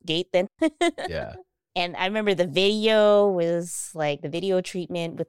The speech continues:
Speaker 1: like, the doo-wop side and then, like, current day side.
Speaker 2: Yeah.
Speaker 1: So with all the people having fun and having parties in the street and stuff.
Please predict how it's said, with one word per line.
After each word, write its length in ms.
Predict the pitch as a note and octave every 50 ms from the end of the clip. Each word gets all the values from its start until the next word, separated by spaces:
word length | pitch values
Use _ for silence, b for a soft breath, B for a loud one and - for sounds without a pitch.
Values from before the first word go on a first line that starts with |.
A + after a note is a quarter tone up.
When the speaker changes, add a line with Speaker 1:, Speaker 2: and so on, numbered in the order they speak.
| - -
Speaker 1:
like, 260 | D3+ C#3+ C#3 - -
the 80 | E3 C#3+
doo-wop 460 | C3 - E3+ F3 F3+ F3 F3 - -
side 520 | - - F#3+ E3+ E3+ E3 E3 E3 E3 E3
and 160 | D#3 D3 C#3
then, 160 | C#3+ C#3 C#3 C#3
like, 200 | C#3 C3+ C3 -
current 340 | - F#3 E3+ E3+ - -
day 160 | - E3+ E3 E3+
side. 520 | - - F3 D#3+ D#3+ D#3+ D#3 D#3 D#3 D3+
Speaker 2:
Yeah. 240 | F#2 F2+ E2+ E2 E2 - _ _ _ _ _ _
Speaker 1:
So 220 | - - - - - - - - -
with 100 | E3 -
all 140 | C#3+ C#3+ C#3+
the 60 | C#3+
people 360 | C#3+ - - D3+ - - D3 D3 -
having 240 | - D3 D3 C#3+
fun 340 | C#3 - - D3+ D3 C#3+ D3
and 220 | D3 C#3+ D3+ D#3+ D3 _
having 280 | - C#3+ C#3+ D3 C#3+
parties 320 | C#3+ - E3+ D#3 D3 D3+ D3
in 80 | D#3
the 60 | C#3 C3+
street 240 | - - C#3 - -
and 80 | D3
stuff. 200 | - - - -